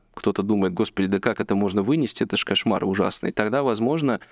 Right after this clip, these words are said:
а, здесь можно будет углубиться хотя бы на первичную консультацию,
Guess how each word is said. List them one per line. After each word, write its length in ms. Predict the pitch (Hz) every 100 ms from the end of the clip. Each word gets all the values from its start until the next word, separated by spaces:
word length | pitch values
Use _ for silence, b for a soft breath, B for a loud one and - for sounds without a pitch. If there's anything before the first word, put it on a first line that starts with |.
| B B
а, 140 | - 95
здесь 340 | - 123 135
можно 340 | 120 131 117
будет 300 | 104 110 110
углубиться 440 | 107 107 107 156 -
хотя 260 | 104 95 117
бы 100 | 113
на 120 | 107
первичную 500 | 120 113 117 - 95
консультацию, 880 | 98 - 101 95 98 - - -